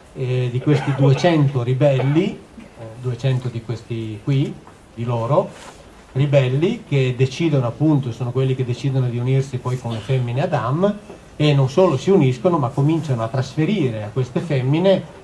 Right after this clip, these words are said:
tutta una serie di conoscenze, ma conoscenze molto pratiche, eh, che riguardavano anche la vita quotidiana. Tra l'altro gli insegnano anche come farsi belle.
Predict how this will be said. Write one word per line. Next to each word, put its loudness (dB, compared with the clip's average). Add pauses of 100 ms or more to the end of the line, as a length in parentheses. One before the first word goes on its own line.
(100)
tutta 4
una 4
serie 0
di -4
conoscenze, 2
ma 2
conoscenze 0
molto 0
pratiche, -4
eh, -2
che -4
riguardavano -2
anche 0
la -2
vita -4
quotidiana. -4 (680)
Tra 2
l'altro 6
gli 4
insegnano 2
anche -2
come 2
farsi 0
belle. -8